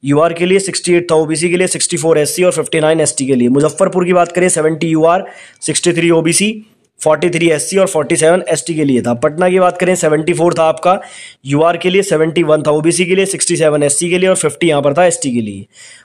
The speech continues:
रांची की बात करें सेवेंटी फ़ोर था यहाँ पर आपका यूआर के लिए, सेवेंटी वन ओबीसी के लिए, फिफ्टी नाइन एससी के लिए और फिफ्टी सेवन एसटी के लिए। सिकंदराबाद में सेवेंटी फ़ोर यूआर, सेवेंटी वन ओबीसी, सिक्सटी फ़ाइव एससी और फिफ्टी सेवन एसटी के लिए था।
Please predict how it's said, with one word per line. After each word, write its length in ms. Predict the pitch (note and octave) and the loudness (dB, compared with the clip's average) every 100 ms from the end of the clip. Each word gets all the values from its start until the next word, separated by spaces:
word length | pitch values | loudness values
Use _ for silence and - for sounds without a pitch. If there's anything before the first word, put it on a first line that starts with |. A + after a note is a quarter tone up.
| - | -2
रांची 280 | C#3 C#3+ F3+ | -2 0 0
की 80 | F#3 | 0
बात 180 | F3+ | 0
करें 160 | F#3+ F#3+ | 2 0
सेवेंटी 360 | F3+ D#3 D#3 E3+ | 2 0 0 0
फ़ोर 200 | E3 E3+ | 0 2
था 120 | E3 | 2
यहाँ 160 | D#3+ D3+ | 2 2
पर 260 | F#3+ G#3 - _ _ _ | 0 -2 -10 _ _ _
आपका 240 | C3+ C#3 D#3 | -6 0 0
यूआर 340 | C#3+ D#3 E3+ | 0 2 0
के 120 | E3+ | 2
लिए, 100 | F#3+ | 0
सेवेंटी 340 | F3+ D#3 D#3 E3 | 2 0 0 0
वन 140 | D#3 | 0
ओबीसी 320 | D3+ D#3+ D#3+ F3 | 0 0 -2 0
के 100 | F#3 | -2
लिए, 100 | F3+ | -2
फिफ्टी 280 | D#3 E3+ | -2 -2
नाइन 220 | D#3 D3+ D3 | 0 2 0
एससी 260 | C#3+ E3+ | 0 -2
के 60 | F3 | 0
लिए 100 | F#3 | 0
और 60 | |
फिफ्टी 280 | F3+ D3 D#3 | 0 -2 -4
सेवन 260 | C#3+ D3+ E3+ E3 | 0 0 0 -2
एसटी 260 | C#3+ D#3 C3 | -4 -4 -2
के 80 | |
लिए। 240 | A#2 G#2 G#2 - - - - | -4 -4 -12 -18 -20 -20 -12
सिकंदराबाद 520 | D3+ D#3+ F3+ F#3 F3+ | -4 0 2 2 2
में 60 | F#3+ | 0
सेवेंटी 360 | E3+ E3 E3 | -2 -2 0
फ़ोर 200 | D#3+ F3 | 0 0
यूआर, 320 | D3+ D#3 E3+ F3+ | 2 2 2 0
सेवेंटी 480 | D#3+ D#3 D#3 E3+ D#3 | 0 0 0 0 2
वन 160 | D#3 D3 | 0 0
ओबीसी, 400 | C#3+ D3+ D3+ G3 | -2 -2 -2 -2
सिक्सटी 320 | E3 - E3 | -2 -2 0
फ़ाइव 240 | D#3 D3+ | 2 2
एससी 260 | C#3+ - F#3 | 0 0 0
और 80 | F#3 | 0
फिफ्टी 300 | D3 - D3 | -2 -6 0
सेवन 260 | C#3+ E3 F3+ D3+ | 2 2 0 -4
एसटी 260 | - D#3 | -4 -2
के 80 | C#3 | -2
लिए 200 | A2+ G#2 | -2 -4
था। 200 | - | -10